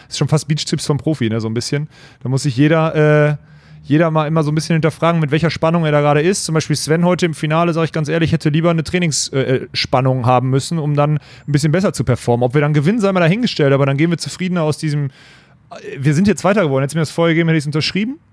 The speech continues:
Aber jetzt haben wir wirklich einfach mal gegen vermeintlich auf dem, auf dem Tablett jetzt schlecht, äh, auf, auf, auf, in der Tabelle schlechteres Team, haben wir einfach richtig auf die Fresse gekriegt. Ja? Weil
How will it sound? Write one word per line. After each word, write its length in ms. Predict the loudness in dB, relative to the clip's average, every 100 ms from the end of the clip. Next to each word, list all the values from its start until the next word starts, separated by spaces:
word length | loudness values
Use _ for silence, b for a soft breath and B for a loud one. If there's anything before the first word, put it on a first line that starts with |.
| _ b b b _ 0
Aber 500 | 2 4 4 2 -2
jetzt 460 | -10 -2 -2 0 0
haben 120 | 0
wir 120 | 2
wirklich 300 | 0 -4 -4
einfach 260 | -2 0 0
mal 100 | 0
gegen 240 | 0 -2
vermeintlich 680 | -2 -2 2 0 2 -2 -2
auf 100 | -4
dem, 160 | -6 -8 -8
auf 160 | -8 -8
dem 120 | -6
Tablett 420 | -4 0 0 0
jetzt 180 | -6 -2
schlecht, 280 | 0 0 0
äh, 100 | -2
auf, 220 | 0 -4
auf, 400 | -6 -4 -4 -6
auf, 240 | -8 -6
in 80 | -4
der 100 | -2
Tabelle 300 | 0 0 0
schlechteres 480 | 0 0 0 -2 -4
Team, 320 | -2 0 0 B B B B B B
haben 160 | -4 -2
wir 100 | 0
einfach 340 | -4 -8 -4
richtig 280 | -4 -2 -4
auf 80 | -4
die 80 | -4
Fresse 300 | -2 -2 0
gekriegt. 500 | -2 -4 -8 -10 -18 _
Ja? 260 | 0 0 -2
Weil 400 | 0 2 2 0